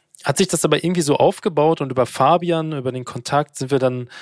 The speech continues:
ähm, so auf dieses Thema Schlaf gekommen. Ähm, er hatte tatsächlich Thematiken mit dem Schlaf im Studium, also bei sich selbst, Schlafprobleme, ähm, vielleicht auch Schlafstörungen, also über einen längeren Zeitraum dann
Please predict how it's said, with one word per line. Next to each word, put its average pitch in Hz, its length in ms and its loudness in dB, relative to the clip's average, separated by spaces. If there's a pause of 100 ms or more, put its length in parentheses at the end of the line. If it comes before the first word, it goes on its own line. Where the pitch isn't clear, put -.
(240)
ähm, 120 200 -4
so 120 120 0
auf 113 100 -4
dieses 113 220 -2
Thema 117 280 0
Schlaf 139 440 4
gekommen. 160 680 -2
Ähm, 117 320 -6
er 127 120 4
hatte 127 500 4
tatsächlich - 540 -4
Thematiken 131 640 2
mit 151 120 0
dem 139 120 -2
Schlaf 135 360 4
im 120 80 -8
Studium, 190 720 0
also 113 160 -4 (140)
bei 113 100 2
sich 110 200 -2
selbst, 151 340 2
Schlafprobleme, 143 880 2 (360)
ähm, 117 540 -2
vielleicht 117 320 -4
auch 123 140 2
Schlafstörungen, 156 840 2
also 123 180 0
über 117 140 -2
einen 117 80 -2
längeren 143 400 0
Zeitraum 147 640 0
dann 151 280 4